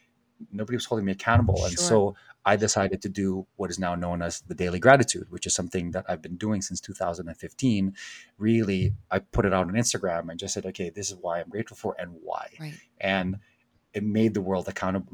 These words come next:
Speaker 1: hold me accountable.
Speaker 2: Right.
Speaker 1: And then after that, ironically, so many people started, like, D Ming me and saying, "Hey, I wait for your gratitude, daily gratitude every morning. It m-, makes me feel better. I'm all the way in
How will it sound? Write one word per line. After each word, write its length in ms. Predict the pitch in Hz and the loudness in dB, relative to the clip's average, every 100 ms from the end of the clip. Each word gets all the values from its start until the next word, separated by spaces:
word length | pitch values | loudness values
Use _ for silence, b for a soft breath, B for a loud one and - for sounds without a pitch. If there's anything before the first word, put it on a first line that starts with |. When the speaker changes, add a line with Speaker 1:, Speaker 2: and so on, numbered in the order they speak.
| 90 | -10
Speaker 1:
hold 260 | - 101 95 | -4 -4 -2
me 200 | 95 92 | 0 -2
accountable. 460 | - - - 80 | -4 -14 -14 -16
Speaker 2:
Right. 120 | 82 85 | -12 -10
Speaker 1:
And 140 | 85 | -2
then 180 | 98 95 | -2 0
after 240 | 104 110 107 | 0 0 2
that, 200 | 113 - | 2 0
ironically, 460 | 92 95 98 110 98 | -2 -2 -2 -2 -4
so 200 | - 107 | -4 -2
many 160 | 101 | -4
people 440 | 95 92 - 90 - B B B | -6 -8 -6 -8 -8 B B B
started, 340 | - 101 95 | 0 2 2
like, 220 | 90 90 - - - _ _ - | -2 -4 -8 -20 -20 _ _ -6
D 160 | 104 113 | 4 6
Ming 180 | 104 90 | 6 2
me 160 | 90 87 | 0 -2
and 100 | - | -2
saying, 180 | 95 90 | -2 0
"Hey, 160 | 101 | 0
I 80 | 87 | 0
wait 200 | 85 95 | 0 -2
for 140 | 95 92 | -2 -4
your 120 | 87 | -2
gratitude, 460 | 90 90 98 98 - | -2 -2 -2 -6 -6
daily 200 | 95 92 | -4 0
gratitude 320 | 92 92 90 | 2 2 -2
every 160 | 80 87 | -6 -2
morning. 360 | 110 117 107 | 2 2 2
It 120 | 95 87 | -4 -10
m-, 160 | 87 - | -12 -10
makes 260 | 87 95 - | -10 -8 -8
me 160 | 87 B B | -10 B B
feel 140 | - 85 | -14 -4
better. 340 | - 127 120 | 4 6 6
I'm 220 | 87 90 - | 2 -4 -6
all 140 | 90 | -6
the 80 | 87 | -6
way 160 | 87 90 | -10 -10
in 220 | 90 | -12